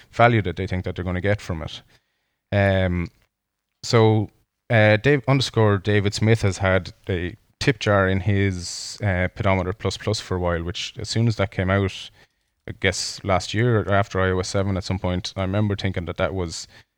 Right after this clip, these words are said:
a very interesting approach. He had tried it, he was doing it in a paid app,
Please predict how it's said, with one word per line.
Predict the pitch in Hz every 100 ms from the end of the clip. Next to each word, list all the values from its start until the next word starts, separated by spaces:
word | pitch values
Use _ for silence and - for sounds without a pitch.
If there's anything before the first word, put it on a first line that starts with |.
| -
a | 95
very | 95 92
interesting | 90 95 87 87
approach. | 87 90 87 -
He | - 107
had | 104
tried | 101 92
it, | 92
he | - 110 110
was | 110 -
doing | 95 92
it | 92
in |
a | 90
paid | - 98 92
app, | 87 85 -